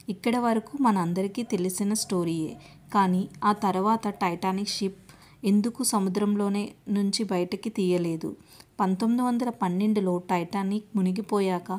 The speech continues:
చాలా సెర్చ్ ఆపరేషన్స్ జరిగాయి. కానీ అన్నీ ఫెయిల్ అవుతూ వచ్చాయి. టైటానిక్ జాడని కనిపెట్టలేకపోయారు. ఫైనల్గా పంతొమ్మిది వందల ఎనభై ఐదులో ఒక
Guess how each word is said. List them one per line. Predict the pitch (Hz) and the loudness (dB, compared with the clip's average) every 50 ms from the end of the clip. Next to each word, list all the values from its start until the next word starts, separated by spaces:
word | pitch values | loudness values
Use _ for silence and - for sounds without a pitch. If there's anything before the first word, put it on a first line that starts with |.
| - - - - - _ - | -8 -12 -20 -20 -20 _ -4
చాలా | - 220 202 185 185 202 226 | 2 4 6 6 6 4 4
సెర్చ్ | 233 - - 220 226 226 - 240 | 2 2 2 2 2 0 0 2
ఆపరేషన్స్ | 214 196 190 190 185 180 180 180 - 208 233 - - | 2 2 4 2 2 2 2 0 0 0 0 0 0
జరిగాయి. | - 190 175 175 165 - 185 175 160 - - - - _ _ _ - | 2 0 0 0 -2 -2 -2 -4 -4 -6 -10 -14 -20 _ _ _ 2
కానీ | 208 202 190 185 185 196 240 302 - - - | 4 4 4 4 2 0 0 -4 -6 -8 -4
అన్నీ | 220 190 196 202 233 | 0 0 2 2 2
ఫెయిల్ | 233 - - 202 196 196 202 | 0 0 0 2 2 2 2
అవుతూ | 202 190 190 190 - 226 | 2 2 0 0 -2 -2
వచ్చాయి. | 214 190 175 175 - - 208 185 170 165 - - - - - _ _ _ - | 0 0 -2 -2 -4 -6 -6 -6 -6 -6 -8 -12 -18 -20 -20 _ _ _ 0
టైటానిక్ | - 202 180 180 180 202 196 196 214 214 190 | 2 2 2 4 2 0 0 2 2 0 0
జాడని | 190 202 185 180 180 185 185 185 - - 226 190 214 269 277 - | 0 0 2 2 2 0 -2 -4 -4 -4 -2 0 0 0 -2 -2
కనిపెట్టలేకపోయారు. | - 226 196 185 185 208 196 185 - 202 190 190 185 180 185 185 185 190 180 170 175 180 175 170 - - - - - - _ _ - - | -2 0 0 0 0 -2 -2 -2 0 0 0 0 0 0 -2 -4 -2 0 -2 0 -2 -4 -6 -8 -10 -14 -18 -20 -20 -20 _ _ -10 -2
ఫైనల్గా | - 214 190 185 190 196 196 196 190 196 202 220 254 196 - - | 2 2 4 4 4 4 2 2 2 2 0 0 0 -2 0 2
పంతొమ్మిది | 240 208 202 196 190 220 220 226 233 | 2 4 4 2 2 2 2 2 2
వందల | 233 233 233 233 226 240 247 | 2 2 0 0 0 0 0
ఎనభై | 240 214 190 180 175 190 190 196 190 | 0 2 2 2 0 0 0 2 2
ఐదులో | 180 175 180 175 190 185 180 175 170 185 - - - - - - - | 2 0 0 2 2 2 2 2 0 -2 -8 -12 -20 -20 -14 -4 -4
ఒక | 214 185 - | -4 0 2